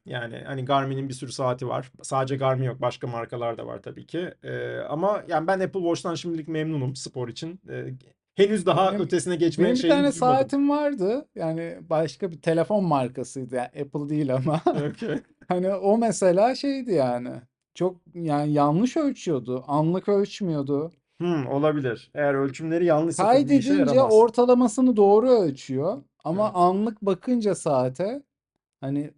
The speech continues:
Speaker 2: anlık yanlış. Yani hiçbir şekilde kendini,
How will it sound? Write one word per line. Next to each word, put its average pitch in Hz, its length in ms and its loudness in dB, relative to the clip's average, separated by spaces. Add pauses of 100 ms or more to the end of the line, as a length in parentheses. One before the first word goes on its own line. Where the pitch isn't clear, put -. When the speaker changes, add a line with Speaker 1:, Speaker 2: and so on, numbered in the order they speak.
(260)
Speaker 2:
anlık 160 400 0
yanlış. 220 600 0
Yani 131 300 -4
hiçbir 180 280 -8
şekilde 185 400 -4
kendini, 185 640 -4